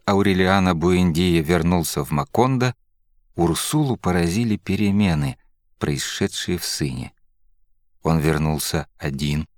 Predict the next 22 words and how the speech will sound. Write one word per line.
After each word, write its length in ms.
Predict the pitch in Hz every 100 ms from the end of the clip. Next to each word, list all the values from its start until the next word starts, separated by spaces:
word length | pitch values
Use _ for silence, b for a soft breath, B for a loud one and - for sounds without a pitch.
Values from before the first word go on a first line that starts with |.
| _ _ _
без 160 | - -
всякого 460 | - 85 82 78 73
шума, 480 | - 76 73 73 - _ _ -
без 220 | 71 82
свиты, 600 | - - 71 71 - 76 - _ _ _ _ _
закутавшись 920 | - 73 82 98 107 95 92 - 104
в 120 | -
плащ, 500 | - 80 85 69 - - _ _ -
несмотря 500 | 78 - 76 76 76
на 140 | 78
жару, 380 | 73 73 71 67 _ _ _ _ _ _
и 100 | -
прихватив 640 | - 92 - 92 - 107
с 60 | -
собой 560 | - 87 85 139 117 - _ _ _ -
трех 360 | 90 101 110
любовниц, 760 | 95 92 78 73 65 64 - - _ _ _ _ -
которых 400 | 85 85 78 -
поселил 420 | 73 - 76 90
в 60 |
другом 420 | 78 80 76 82 78
доме, 380 | 82 65 65